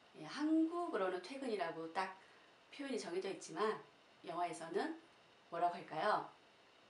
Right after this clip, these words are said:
예, 되게 쉬운데요. Leave the office. Leave my office.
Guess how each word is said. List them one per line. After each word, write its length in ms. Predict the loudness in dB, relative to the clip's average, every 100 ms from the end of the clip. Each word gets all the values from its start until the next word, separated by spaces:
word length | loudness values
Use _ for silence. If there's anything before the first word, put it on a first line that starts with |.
| -20 -20 -20 -20 -20 -20 -20 -20 -20 -20 -20 -20 -20 -20 -20 -20 -16
예, 120 | -14 -14 -18 -12
되게 180 | -8 -6
쉬운데요. 640 | 0 2 4 2 0 -2 -12 -20 -20 -20 -20 -8
Leave 400 | 2 4 4 2 -2 -16 -20 -20 -20 -20 -20 -20 -14 2
the 140 | 6 6 4 2
office. 520 | 2 2 -4 -8 -10 -18 -20 -14 -4
Leave 260 | -2 0
my 200 | 4 4 6
office. 520 | 2 2 -8 -10 -12